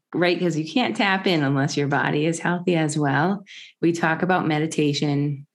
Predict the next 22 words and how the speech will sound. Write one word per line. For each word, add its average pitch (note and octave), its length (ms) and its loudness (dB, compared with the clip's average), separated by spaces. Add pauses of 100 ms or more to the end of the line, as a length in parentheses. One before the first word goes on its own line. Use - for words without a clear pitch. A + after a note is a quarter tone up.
(120)
I D#3+ 140 2
do E3+ 180 2
talk E3+ 320 -2
about D3 580 -2 (460)
that D#3+ 320 0
you F3 80 2
don't E3 200 2
have F#3+ 140 0
to A3+ 80 0
be G#3+ 240 0
outside D#3+ 1000 0 (400)
to E3+ 80 0
still E3 560 -2
get D3+ 320 0
some G#3+ 240 2
of A3 40 2
the A3+ 140 2
experiences G#3+ 960 0
of C#3 340 0 (320)
being F3+ 320 2
with D#3+ 220 -2
nature. A3+ 680 0